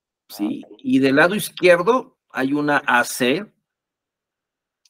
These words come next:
que significa el ascendente,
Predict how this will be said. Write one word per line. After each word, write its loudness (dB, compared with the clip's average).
que 0
significa -4
el 4
ascendente, -4